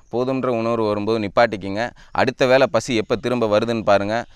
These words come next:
அடுத்த வேளை பசி வந்த உடனே மட்டும் சாப்பிடுங்க. இப்படி சாப்பிட்டா உங்களுக்கு எந்த விதமான மருந்து ம-, எதுவுமே தேவை கிடையாது அப்படின்றது தான் விஷயம். அதே மாதிரி குழந்தைகள் வந்து "உணவு வேணாம், எனக்கு பசி இல்ல" அப்படின்னு சொல்லிட்டாங்கன்னா, அவங்களுக்கு எந்த விதமான உணவும் தயவு செய்து கொடுக்காதீங்க.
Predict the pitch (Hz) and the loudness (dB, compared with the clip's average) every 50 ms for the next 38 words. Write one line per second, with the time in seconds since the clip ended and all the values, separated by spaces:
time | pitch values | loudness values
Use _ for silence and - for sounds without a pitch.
0 | _ - _ - - - 92 117 127 127 135 127 131 135 127 - 123 120 - 143 | _ -20 _ -12 -4 0 0 0 0 0 0 2 2 2 2 2 0 -2 -2 -2
1 | 113 113 110 123 127 131 131 131 135 131 123 117 107 127 - - 107 110 92 107 | -2 -2 0 0 0 0 0 0 0 -2 -2 -2 -4 -4 0 2 2 2 2 -2
2 | 98 92 98 101 - - 98 92 101 95 - - 113 120 101 _ 127 120 120 110 | -6 -4 -4 -6 -6 -8 -8 -8 -8 -4 0 2 2 2 2 _ 0 0 0 -2
3 | 101 101 101 90 95 95 107 117 123 113 107 107 104 101 98 98 95 95 95 101 | -4 -6 -6 -6 -6 -6 -4 -2 -2 -2 -2 -4 -4 -4 -4 -6 -6 -2 -2 -2
4 | 104 110 107 107 110 107 104 98 - - 107 104 107 113 113 113 113 117 - - | -2 -2 -4 -4 -6 -4 -4 -6 -6 -4 -6 -4 -4 -4 -4 -4 -6 -6 -4 -2
5 | 110 110 110 107 80 90 90 87 87 87 87 82 - - 90 82 87 92 90 90 | -2 0 0 -2 -4 -4 -4 -4 -4 -4 -6 -8 -8 -8 -6 -6 -6 -8 -6 -8
6 | 92 85 101 107 92 90 - - - 98 143 - _ _ - - - - - - | -6 -6 -6 -6 -6 -8 -12 -10 -10 -10 -10 -12 _ _ -20 -20 -20 -20 -12 0
7 | - - 120 135 160 160 147 139 135 139 160 - - 139 143 156 170 165 160 147 | 2 4 6 6 4 4 2 2 0 0 -2 -2 0 2 2 2 2 0 0 0
8 | 139 131 127 131 135 143 127 127 139 156 165 160 151 123 117 123 135 143 147 135 | 0 -2 -2 -2 -4 -4 -2 0 0 2 2 2 0 0 2 4 4 4 4 4
9 | 127 127 123 101 - - - - 107 113 120 120 113 113 - 131 131 - - 190 | 2 2 0 -2 -4 -10 -14 -6 -4 -2 -2 0 -2 0 2 0 0 0 -2 -6
10 | 147 127 131 139 131 123 117 113 104 92 95 104 110 117 - 107 107 95 104 98 | -6 -4 -2 2 4 6 6 6 2 0 -2 -4 -8 -8 -8 -8 -4 -4 -4 -4
11 | 92 90 107 131 - - 101 104 107 104 101 101 98 107 135 147 156 147 131 117 | -2 -4 -4 -4 -2 -2 -2 0 0 -2 -4 -4 -4 -4 0 0 2 2 2 0
12 | 107 104 98 95 92 92 95 107 113 113 127 110 101 101 104 104 - - 104 107 | 0 -2 -2 -2 -2 -2 -2 -4 -4 -4 -4 -2 -2 -2 -2 -4 -6 -6 -6 -6
13 | 110 - - 107 104 - 104 90 80 78 - | -6 -6 -6 -10 -2 -2 -2 -2 -2 -6 -14